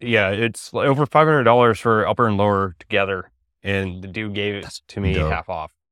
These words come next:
Speaker 2: That's fucking sick.
Speaker 1: So, no, I took advantage
Speaker 2: Hell
Speaker 1: of it.
Speaker 2: yeah.
Speaker 1: Yeah.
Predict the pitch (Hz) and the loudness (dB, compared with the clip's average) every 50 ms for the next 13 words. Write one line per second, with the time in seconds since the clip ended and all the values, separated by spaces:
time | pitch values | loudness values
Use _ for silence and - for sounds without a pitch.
0 | _ _ _ _ _ _ _ _ 82 80 - - 90 80 - 80 78 - - 80 | _ _ _ _ _ _ _ _ -16 -12 -6 -4 -4 -4 -4 -8 -10 -6 -6 -6
1 | 78 80 92 80 78 - _ _ _ _ _ _ _ _ _ _ _ _ _ _ | -6 -6 -8 -12 -12 -16 _ _ _ _ _ _ _ _ _ _ _ _ _ _
2 | _ _ _ _ _ _ _ _ _ - 113 98 90 92 - 110 80 73 76 82 | _ _ _ _ _ _ _ _ _ -2 -2 -2 -2 -2 -4 -6 -8 -6 -6 -4
3 | 85 87 90 92 90 85 80 80 78 80 - _ _ _ _ _ - 98 92 85 | -2 0 0 2 0 0 -2 -4 -8 -10 -14 _ _ _ _ _ -10 -8 -8 -8
4 | 73 - | -8 -10